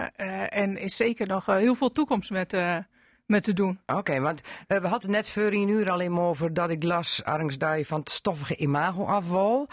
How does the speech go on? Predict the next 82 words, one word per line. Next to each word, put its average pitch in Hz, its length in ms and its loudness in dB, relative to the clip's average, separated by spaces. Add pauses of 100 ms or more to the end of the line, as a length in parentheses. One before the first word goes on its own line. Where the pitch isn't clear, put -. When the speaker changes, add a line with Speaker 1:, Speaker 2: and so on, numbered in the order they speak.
(120)
Speaker 1:
Nou, 247 160 4
dat 262 100 2
Speaker 2:
Toen 269 120 6
Speaker 1:
heb 185 80 0
ik, - 140 -10
heb 262 180 2
ik 240 60 4
Speaker 2:
ja. 220 60 6
Speaker 1:
ook 277 120 2
le-, 247 160 2
heb 254 160 2
ik 277 80 -2
ook 302 140 4
lezen. 214 460 4
Dat - 180 4
is 220 60 4
Speaker 2:
Ja. 233 60 6
Speaker 1:
niet 262 100 6
wat 320 120 6
ik 277 60 -2
gezegd - 280 0
heb. 175 180 2
Ik 240 120 0
heb 285 100 0
gezegd 254 200 0
dat 254 180 6
Speaker 2:
Oh. 294 60 4
Speaker 1:
sommige 285 280 6
mensen 262 360 4
misschien 262 680 2
een 233 120 6
beetje 240 240 2
stoffig 277 420 0
vindt. 247 400 0
Speaker 2:
Het 196 160 0
Drents 254 340 2
een 214 80 0
beetje 208 220 0
ouderwets 202 480 0
en 233 80 0
stoffig. 101 600 -4
Speaker 1:
Ja, 320 380 4 (100)
eh, 240 120 2 (600)
maar 277 180 2
Speaker 2:
En 277 60 4
Speaker 1:
dat 247 100 4
Speaker 2:
die 254 120 4
wil 247 180 2 (100)
er 208 60 2
van 180 120 0
af. - 480 -4
Speaker 1:
Nou 170 180 -6
ja, 160 180 -2
dat 170 120 -10
Speaker 2:
Van 156 100 0
Speaker 1:
is 156 60 4
Speaker 2:
dat 147 100 0
Speaker 1:
het - 80 6
Speaker 2:
imago 135 320 2
Speaker 1:
nou, 131 120 2
Speaker 2:
wat 359 80 4
Speaker 1:
maar 359 80 4
dat, 262 100 6
Speaker 2:
sommige 123 260 4
mensen 120 340 2
Speaker 1:
nou, 120 120 6
maar 104 100 0
dat 117 80 -2
Speaker 2:
ervan 120 160 0
Speaker 1:
is, 107 60 -4
Speaker 2:
vindt. 113 360 0
Speaker 1:
dat 262 160 0
is 311 140 -4
het - 140 -2
ook 226 120 2
gewoon 180 320 2
niet. 196 140 2
Speaker 2:
Ja? - 60 4
Speaker 1:
Ik 180 60 4
denk 262 160 4
dat 254 120 4
je, 247 340 0